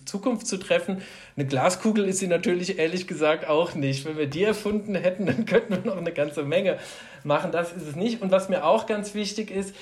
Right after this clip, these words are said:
es gibt in der Medienforschung ganz, ganz viele, ähm, Tools, mit denen wir arbeiten. Die M A ist ein ganz wichtiges, die M-, die M N T ist eins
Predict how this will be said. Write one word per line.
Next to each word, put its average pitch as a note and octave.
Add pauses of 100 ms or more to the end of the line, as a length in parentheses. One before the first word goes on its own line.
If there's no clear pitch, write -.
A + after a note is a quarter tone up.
(240)
es D#3+
gibt F#3+
in F#3+
der D#3+
Medienforschung F3
ganz, D#3
ganz D3+
viele, F#3
ähm, C#3+
Tools, G3+
mit D#3+
denen F3
wir D3
arbeiten. D#3+
Die D#3
M D3
A E3
ist D#3+
ein G3+
ganz D#3
wichtiges, E3
die D#3
M-, D#3
die D3
M D3+
N D3
T G3+
ist G#3+
eins F3+